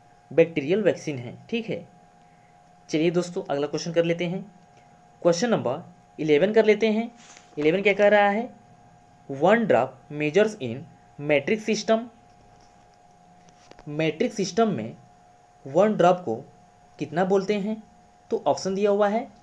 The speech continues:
Option ए सिक्स एम एल, option B sixty एम एल, ऑप्शन सी पॉइंट ज़ीरो सिक्स एम एल and option D none। तो इसका सही आंसर है ऑप्शन नंबर सी, क्या हो जाएगा?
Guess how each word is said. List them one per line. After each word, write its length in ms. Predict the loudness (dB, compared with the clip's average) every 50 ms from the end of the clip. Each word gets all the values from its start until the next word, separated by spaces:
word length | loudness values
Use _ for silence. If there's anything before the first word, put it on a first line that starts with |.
| _ -6
Option 300 | -4 -4 -2 -2 -4 -4
ए 180 | -4 -4 -8 -8 -8 -12
सिक्स 300 | -12 -8 -8 -8 -6 -2 -2
एम 140 | -2 -2 -2
एल, 100 | -6 -8 -8 -4
option 340 | -4 -4 -2 -2 -4 -4 -2
B 200 | -4 -4 -6 -8 -12 -18 -20
sixty 420 | -18 -16 -14 -12 -12 -10 -10 -10 -6
एम 180 | -4 -4 -4 -4
एल, 120 | -6 -8 -10 -14 _ _ _ _ _ _ _ _ _ -4 -2
ऑप्शन 280 | -2 -2 -2 -4 -6 -6
सी 280 | -4 -6 -6 -6 -8 -12 -16 -20 -20 _ _ _ _ _ _ _ _ _ _ -2
पॉइंट 300 | 0 0 0 0 -2 -4
ज़ीरो 260 | -4 -4 -4 -4 -4 -4
सिक्स 240 | -4 -6 -8 -4
एम 160 | -4 -4 -2 -2
एल 140 | -4 -4 -6 -12 -20 _ _ _ _ _ -8
and 140 | -8 -6 -2
option 360 | -2 -2 -2 -2 -2 -4 -2 -4
D 160 | -6 -6 -8 -8
none। 340 | -6 -4 -2 -2 -2 -4 -8 -14 -20 -20 _ _ _ _ _ _ _ _ _ _ _ _ -6
तो 80 | -4 -4
इसका 240 | -4 -4 -4 -4 -4
सही 240 | -2 -2 0 0 0
आंसर 320 | 0 0 0 0 0 0
है 120 | 0 -2 -4 -10 -18 -14 -6 -6
ऑप्शन 340 | -4 -4 -4 -4 -4 -4 -2
नंबर 300 | -2 -2 -2 -2 -4 -6
सी, 400 | -6 -10 -20 -18 -12 -10 -10 -10 -10 -10 -6 -2
क्या 120 | -2 0
हो 120 | 0 0
जाएगा? 340 | 0 0 0 0 0 -2 -4